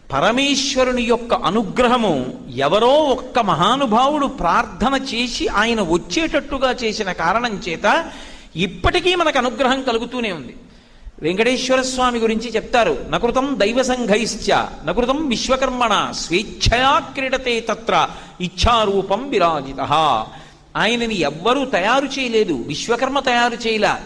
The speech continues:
దేవతలు ప్రతిష్ఠ చేయలా. ఆయనంత ఆయన తనకిష్టమైనటువంటి ముద్ర పట్టి ఇప్పటికీ ఏడు కొండల మీద అలాగే నిలబడి ఉన్నాడు.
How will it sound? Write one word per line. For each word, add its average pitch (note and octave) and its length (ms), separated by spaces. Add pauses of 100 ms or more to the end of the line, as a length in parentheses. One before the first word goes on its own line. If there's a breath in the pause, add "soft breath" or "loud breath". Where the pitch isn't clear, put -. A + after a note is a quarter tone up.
దేవతలు A3 400
ప్రతిష్ఠ A3+ 500
చేయలా. A#3+ 360 (480 loud breath)
ఆయనంత F#3 720
ఆయన A3+ 560
తనకిష్టమైనటువంటి A#3 1400
ముద్ర E3+ 400
పట్టి G#3+ 300
ఇప్పటికీ A3 640
ఏడు A3 360
కొండల A3 400
మీద G3 260
అలాగే G3 680
నిలబడి A3+ 380
ఉన్నాడు. C#3+ 480